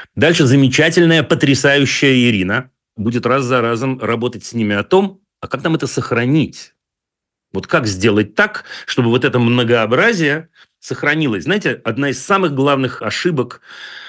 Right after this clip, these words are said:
которые я знаю учительских вот на эту тему, это кричать: "Ребята, мы же вместе, мы же коллектив". Это полная чепуха. Это полная чепуха. Даже не буду вас спрашивать, делаете вы это или нет, это не важно. Да?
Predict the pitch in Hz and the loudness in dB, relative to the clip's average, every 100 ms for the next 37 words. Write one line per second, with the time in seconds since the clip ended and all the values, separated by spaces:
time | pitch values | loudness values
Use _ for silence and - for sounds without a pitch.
0 | - - - 139 147 135 135 117 151 139 | -20 -20 -6 0 2 4 2 2 2 2
1 | 117 110 - 160 127 - 104 120 127 127 | 2 0 -4 -6 -8 -8 -4 -2 2 2
2 | 127 120 110 - 123 104 82 - _ _ | 2 -2 -4 0 0 0 -4 -10 _ _
3 | _ _ _ _ _ _ 120 120 127 120 | _ _ _ _ _ _ -4 -2 0 0
4 | 117 117 - 104 123 110 120 113 113 104 | 0 -4 -10 -4 -2 0 0 0 -2 -2
5 | 110 131 135 101 95 87 95 87 - - | -2 -2 -4 -6 -6 -6 -6 -6 -8 -12
6 | - _ _ _ _ _ _ _ _ _ | -12 _ _ _ _ _ _ _ _ _
7 | _ _ - - - 82 85 73 82 - | _ _ -16 -14 -12 -10 -10 -10 -12 -12
8 | - 82 _ _ _ _ _ _ _ - | -16 -16 _ _ _ _ _ _ _ -8
9 | 95 - 120 127 127 104 101 - 87 - | -6 -4 0 2 4 0 -4 -10 -8 -4
10 | 82 82 104 87 82 76 - - 104 - | -2 0 2 2 0 -2 -6 -6 -4 -4
11 | 78 76 87 78 - 78 76 80 76 90 | -4 0 0 0 -2 -2 -2 -2 -2 0
12 | 113 - - 90 67 65 - - - - | 0 -2 -4 -6 -6 -8 -12 -14 -12 -10
13 | - - - 127 185 - | -10 -12 -2 0 0 -2